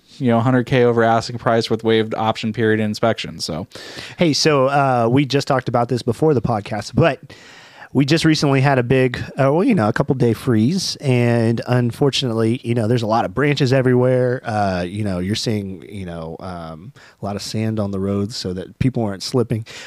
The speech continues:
Speaker 2: But there was a big question within the real estate agent community, and it was if a branch falls from your side of the house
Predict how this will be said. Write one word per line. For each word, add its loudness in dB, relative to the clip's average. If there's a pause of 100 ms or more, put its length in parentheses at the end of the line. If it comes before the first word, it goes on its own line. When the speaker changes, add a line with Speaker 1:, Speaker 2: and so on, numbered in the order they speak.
Speaker 2:
But 0
there 4
was 4
a 4
big 0 (280)
question 2
within 2
the 2
real 4
estate 0
agent 0
community, 2 (240)
and 0
it 2
was 2
if -2
a -2
branch -2 (340)
falls 0 (100)
from 0
your 2
side 0
of 0
the 0
house -6